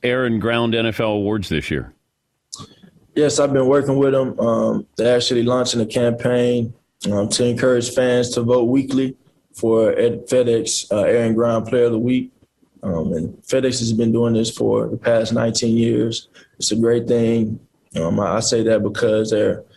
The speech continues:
Speaker 2: they're donating about four thousand dollars every week to H B C Us across the country, um, to, you know, let them fulfill their needs, um, as a school. Um, and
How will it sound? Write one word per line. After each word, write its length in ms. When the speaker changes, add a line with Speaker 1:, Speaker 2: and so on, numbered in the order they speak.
Speaker 2:
they're 120
donating 420
about 240
four 160
thousand 360
dollars 320
every 200
week 420
to 160
H 220
B 80
C 420
Us 100
across 320
the 80
country, 480
um, 340
to, 460
you 80
know, 300
let 160
them 120
fulfill 380
their 120
needs, 760
um, 120
as 120
a 40
school. 580
Um, 240
and 340